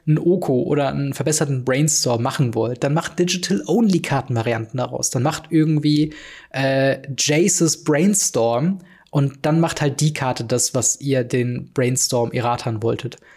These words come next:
Also, ich find, das ist halt einfach nur, das führt zu Verwirrungen und, ähm, treibt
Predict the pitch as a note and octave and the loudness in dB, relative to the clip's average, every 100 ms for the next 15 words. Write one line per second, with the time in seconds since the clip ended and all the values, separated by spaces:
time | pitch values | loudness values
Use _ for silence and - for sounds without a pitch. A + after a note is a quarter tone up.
0 | - - - C3+ C3 C3 C3 - - - | -20 -20 -4 -2 2 0 -2 -10 -20 -20
1 | _ _ _ _ F3 - - - - F3 | _ _ _ _ -2 -2 -4 -8 -4 -2
2 | E3+ D3 C3+ C#3+ - C3 C3 B2 A#2+ A#2+ | 0 0 2 0 0 0 -2 -4 -2 0
3 | A#2+ A#2 A#2 - - - D3+ D3+ C3+ C#3 | 0 0 0 0 -2 -4 -4 -2 -2 0
4 | A#2+ C#3 D3+ D3 D3+ D3+ D3+ C3 B2 B2 | 0 2 2 4 2 0 0 0 0 -2
5 | B2 - B2+ A#2+ A#2+ A#2+ B2 - _ _ | -4 -2 2 2 0 -4 -8 -12 _ _
6 | _ - D#3 D#3+ - - - | _ -4 -2 -2 -4 -8 -8